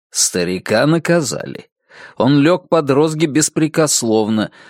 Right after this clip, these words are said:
закусил себе зубами руку и вытерпел наказание без малейшего крика или стона,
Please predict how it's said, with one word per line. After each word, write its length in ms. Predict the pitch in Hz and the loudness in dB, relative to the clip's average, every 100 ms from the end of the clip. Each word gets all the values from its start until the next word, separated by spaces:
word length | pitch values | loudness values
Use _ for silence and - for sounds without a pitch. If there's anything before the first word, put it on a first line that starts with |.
| - | -6
закусил 600 | 104 117 135 151 - 190 | -2 -2 0 0 2 0
себе 280 | - 123 120 | 0 0 0
зубами 440 | 110 113 127 113 | 0 0 2 2
руку 420 | 110 127 185 160 160 | 0 0 0 2 2
и 40 | |
вытерпел 600 | 127 196 190 170 - 156 | 2 -2 -2 -2 0 2
наказание 680 | 151 139 147 123 165 165 151 | 2 2 0 2 0 2 0
без 360 | 110 170 190 | 0 0 0
малейшего 760 | 170 165 156 135 156 147 151 147 | 0 2 2 2 2 2 2 0
крика 460 | - 120 127 117 127 | 0 0 0 0 0
или 200 | 123 120 | 2 0
стона, 640 | - - 127 95 80 | 0 0 0 0 -6